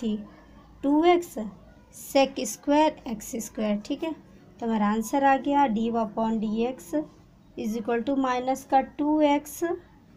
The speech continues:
टू एक्स sin tan एक्स स्क्वायर and sec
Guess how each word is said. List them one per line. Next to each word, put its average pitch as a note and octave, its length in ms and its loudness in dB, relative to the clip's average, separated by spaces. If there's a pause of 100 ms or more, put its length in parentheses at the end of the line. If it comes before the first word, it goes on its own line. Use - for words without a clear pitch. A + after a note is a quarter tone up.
(280)
टू A#3+ 140 -2
एक्स A#3+ 200 0 (300)
sin A#3+ 480 0 (1200)
tan D#4 460 8 (680)
एक्स C4 300 4 (260)
स्क्वायर C4+ 600 4 (560)
and C#4 320 4 (460)
sec C4+ 340 2